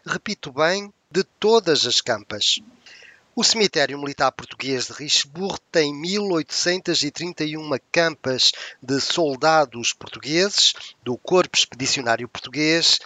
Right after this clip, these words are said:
que vieram à França participar na Primeira Guerra Mundial e que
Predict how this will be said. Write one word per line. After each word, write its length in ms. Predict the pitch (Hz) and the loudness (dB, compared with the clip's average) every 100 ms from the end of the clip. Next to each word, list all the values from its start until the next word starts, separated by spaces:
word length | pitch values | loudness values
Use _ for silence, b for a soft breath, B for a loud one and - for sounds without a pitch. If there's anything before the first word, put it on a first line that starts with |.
| B B B - | B B B -6
que 160 | 175 | -2
vieram 480 | 180 180 175 175 185 | -2 2 4 4 2
à 60 | 185 | 0
França 400 | 170 175 - 180 | 2 2 2 0
participar 720 | - 165 - 190 - 156 151 | 0 -2 -2 -4 2 2 2
na 180 | 139 135 | 0 -2
Primeira 440 | - 156 151 139 | 0 0 4 2
Guerra 280 | 139 127 123 | 2 0 0
Mundial 600 | 120 120 113 127 127 131 - B B _ | -6 -8 0 4 4 2 -4 B B _
e 100 | 127 | -18
que 400 | - 151 151 160 | -14 -6 -6 -6